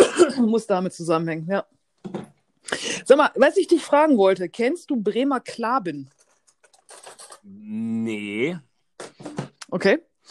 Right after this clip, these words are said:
Speaker 1: Das ist so ein typisch, ähm, typisch,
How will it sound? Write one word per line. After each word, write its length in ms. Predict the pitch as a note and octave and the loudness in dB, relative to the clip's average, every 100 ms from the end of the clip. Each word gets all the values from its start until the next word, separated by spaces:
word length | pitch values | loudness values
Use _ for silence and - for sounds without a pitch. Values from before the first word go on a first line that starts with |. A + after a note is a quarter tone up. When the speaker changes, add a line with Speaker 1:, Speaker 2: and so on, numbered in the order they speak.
| - - _ | -18 -18 _
Speaker 1:
Das 120 | F#3+ | -8
ist 40 | F#3+ | -2
so 80 | G#3+ | -2
ein 120 | - | -2
typisch, 580 | - D#4+ C#4+ C4 - G#3 | 0 2 2 0 -2 0
ähm, 600 | A3+ A3+ A3+ G#3+ A3+ A3 C#3 - | 0 0 -2 -4 -8 -8 -16 -10
typisch, 520 | B3+ A#3+ A3+ - | -10 -6 -8 -6